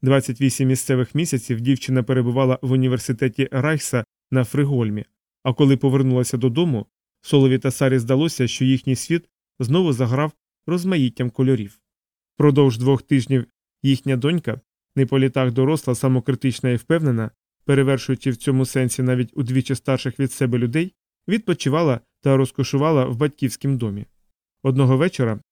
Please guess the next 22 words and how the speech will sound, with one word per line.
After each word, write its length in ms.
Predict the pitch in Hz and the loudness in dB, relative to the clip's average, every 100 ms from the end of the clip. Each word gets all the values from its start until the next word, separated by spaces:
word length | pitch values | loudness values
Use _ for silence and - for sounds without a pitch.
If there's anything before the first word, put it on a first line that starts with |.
| _ - | _ -2
гуляючи 480 | 127 143 131 - 120 | 2 4 2 0 -2
після 280 | 131 - | -2 -2
заходу 420 | 127 131 - 127 131 | 0 -2 -2 -4 -4
сонця 480 | 147 127 - 120 - _ _ - | -2 -2 -2 -6 -8 _ _ -6
із 120 | 127 | -4
Солом 380 | - 139 120 113 | 0 0 0 0
по 100 | 127 | -2
академмістечку, 1080 | 135 - 139 123 120 123 - 180 - - - _ _ _ | -4 -4 -2 0 -2 -4 -4 -6 -6 -12 -14 _ _ _
вона 260 | 147 220 | 0 2
витягнула 480 | 175 185 139 139 127 | 0 0 0 2 0
з 80 | 113 | 0
нього 220 | 175 160 | -2 0
деякі 360 | 123 139 131 127 | 2 0 0 -2
подробиці 580 | 127 117 175 160 - 139 | -4 -2 -2 -4 -4 -2
власного 540 | 139 135 - 131 127 | 0 0 0 0 0
коріння. 500 | - 127 107 107 104 _ _ _ _ _ | -2 -2 -4 -8 -12 _ _ _ _ _
«Тату, 260 | 233 214 143 | -4 -2 -2
ти 140 | 202 | -2
що, 200 | - 165 | -2 -2
вважаєш 360 | 160 175 208 - | 0 0 -2 -2
себе 200 | 180 185 | 0 0
євреєм?» 440 | 185 247 190 | 0 0 -2